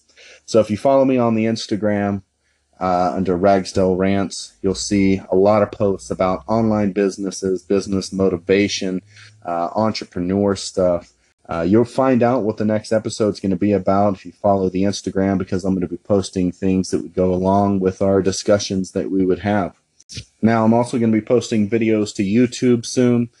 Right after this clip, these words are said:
um, with, for the podcast. I'm also gonna be doing, uh, product reviews.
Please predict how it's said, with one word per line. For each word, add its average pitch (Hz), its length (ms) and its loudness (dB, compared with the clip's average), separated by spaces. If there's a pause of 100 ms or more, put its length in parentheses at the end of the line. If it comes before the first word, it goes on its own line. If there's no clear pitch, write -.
(460)
um, 92 520 0
with, 117 320 0
for 120 160 2
the 101 80 -4
podcast. 113 800 -2
I'm 113 120 -2
also 123 240 -2
gonna 120 140 -2
be 110 80 -2
doing, 98 460 -2 (180)
uh, 87 380 -14
product 107 500 0
reviews. 101 680 0